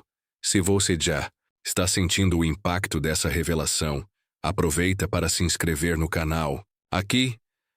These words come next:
cada história bíblica esconde uma verdade que pode mudar vidas, inclusive a sua. Ang digital currencies,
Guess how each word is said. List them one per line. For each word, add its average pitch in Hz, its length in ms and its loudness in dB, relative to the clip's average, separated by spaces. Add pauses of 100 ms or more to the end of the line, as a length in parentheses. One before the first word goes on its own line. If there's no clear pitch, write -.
(160)
cada 107 320 2
história 101 460 2
bíblica 90 480 0
esconde 90 420 2
uma 80 160 2
verdade 78 540 0
que 87 80 2
pode 82 400 0
mudar 78 340 2
vidas, 64 640 -4 (560)
inclusive 78 880 0 (100)
a 87 140 0
sua. 65 560 0 (340)
Ang 98 320 2
digital 92 480 2
currencies, 71 840 0